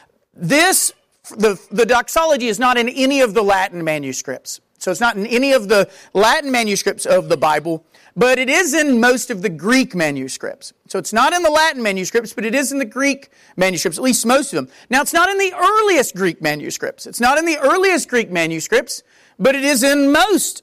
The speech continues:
of the Greek manuscripts. Um, it's not in the earliest manuscripts of the Bible,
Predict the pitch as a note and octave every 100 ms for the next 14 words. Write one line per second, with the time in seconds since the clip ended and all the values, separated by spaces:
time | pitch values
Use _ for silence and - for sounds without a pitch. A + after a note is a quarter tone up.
0 | - A3 F3 D#3+ E3 D#3+ E3+ D3+ D3 _
1 | _ _ E3+ E3+ D#3 C#3+ - - C3+ -
2 | - - _ _ _ _ - D3+ D3 D#3+
3 | _ A3+ - A#3+ A#3 A#3+ A#3 A#3+ - A#3+
4 | C#4+ D4 C#4+ C4+ C4 - - F#3+ F#3+ G#3
5 | A#3+ - G#3 A3 - - E3 E3 F3 A3
6 | B3+ E4 E4 F3+ D#3+ C4